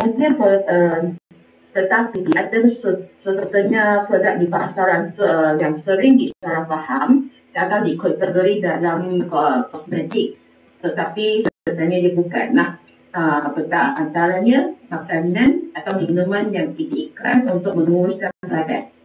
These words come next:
atau produk yang dalam bentuk suntikan diproduksi untuk menjaga muka, kulit atau badan.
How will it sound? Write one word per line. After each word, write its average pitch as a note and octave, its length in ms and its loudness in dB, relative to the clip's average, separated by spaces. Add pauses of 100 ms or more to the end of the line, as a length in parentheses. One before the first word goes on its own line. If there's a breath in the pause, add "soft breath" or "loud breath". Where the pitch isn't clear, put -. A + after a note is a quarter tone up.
(220)
atau G3+ 480 -4
produk F#3+ 480 0
yang D#3+ 240 2
dalam E3 320 0
bentuk F3 400 -4
suntikan E3 640 0
diproduksi F3 720 0
untuk E3 280 -2
menjaga E3 760 0
muka, F3 400 2
kulit - 480 -4
atau - 240 -4
badan. D3+ 400 -2